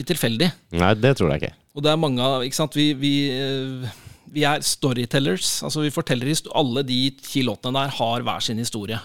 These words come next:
Speaker 1: Om
Speaker 2: Mm.
Speaker 1: det er, eh, eh, fiksjon, om det er sant, det får jo være opp til lytteren å avgjøre.
Speaker 2: Mm.
Speaker 1: Men, eh, du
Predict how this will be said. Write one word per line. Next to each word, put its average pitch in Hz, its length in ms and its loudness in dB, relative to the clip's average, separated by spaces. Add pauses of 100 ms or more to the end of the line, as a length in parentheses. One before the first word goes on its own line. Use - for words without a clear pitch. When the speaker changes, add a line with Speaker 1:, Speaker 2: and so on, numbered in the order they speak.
Speaker 1:
Om 110 140 2
Speaker 2:
Mm. 120 40 2
Speaker 1:
det 127 100 2
er, 123 240 -2
eh, 123 760 -4
eh, 120 60 -6
fiksjon, 175 640 2
om 123 140 -4
det 117 100 -4
er - 20 -6
sant, 170 560 -2 (600)
det 147 160 4 (260)
får 156 140 6
jo 143 60 8
være 156 120 6
opp 139 120 2
til 156 100 2
lytteren 131 380 2
å 123 200 2
avgjøre. 165 320 6 (100)
Speaker 2:
Mm. 107 320 4 (300)
Speaker 1:
Men, 165 360 2 (140)
eh, 156 440 2
du 151 800 -2